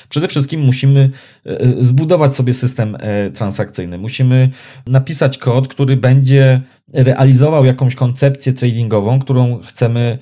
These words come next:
wykorzystać na rynku. A więc musimy budować, poszukiwać strategii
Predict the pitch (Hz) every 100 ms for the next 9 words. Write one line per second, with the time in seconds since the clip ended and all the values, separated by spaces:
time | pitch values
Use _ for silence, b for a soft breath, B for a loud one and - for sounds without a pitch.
0 | B B - 117 120 131 127 123 127 113
1 | - 123 117 113 101 - - 104 123 123
2 | 139 139 151 135 131 B B 123 131 143
3 | 127 110 - 127 - 131 151 139 127 -
4 | 110 - 101 107 123